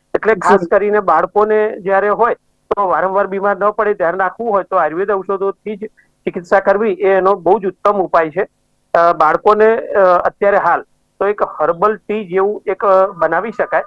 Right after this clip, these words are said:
Speaker 1: એટલે એમાં થોડુંક છે ઇલાયચીના બે કે ત્રણ દાણા લીધા હોય, કા-, કાળા મરીનો એકાદો દાણો હોય અને સાથે
Speaker 2: હમ.
Speaker 1: તજ નાખ્યું હોય, એમાં કેસર
Speaker 2: જી.
Speaker 1: પણ કોઈ વ્યક્તિએ નાખવું હોય તો નાખી શકે છે.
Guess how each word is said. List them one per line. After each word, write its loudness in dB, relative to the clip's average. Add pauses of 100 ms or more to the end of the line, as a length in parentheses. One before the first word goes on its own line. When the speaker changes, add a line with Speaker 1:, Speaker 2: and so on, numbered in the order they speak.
(300)
Speaker 1:
એટલે -4
એમાં 0
થોડુંક -2
છે -4 (240)
ઇલાયચીના -2
બે -2
કે -8
ત્રણ -2
દાણા 0
લીધા -2
હોય, -2
કા-, -2
કાળા 0
મરીનો -4
એકાદો -4
દાણો 0
હોય -4 (320)
અને 0
સાથે -2
Speaker 2:
હમ. -2
Speaker 1:
તજ 2
નાખ્યું -4
હોય, -4 (340)
એમાં 2
કેસર 0
Speaker 2:
જી. -4
Speaker 1:
પણ 2
કોઈ 0
વ્યક્તિએ -2
નાખવું -2
હોય 2
તો 0
નાખી -4
શકે -6
છે. -4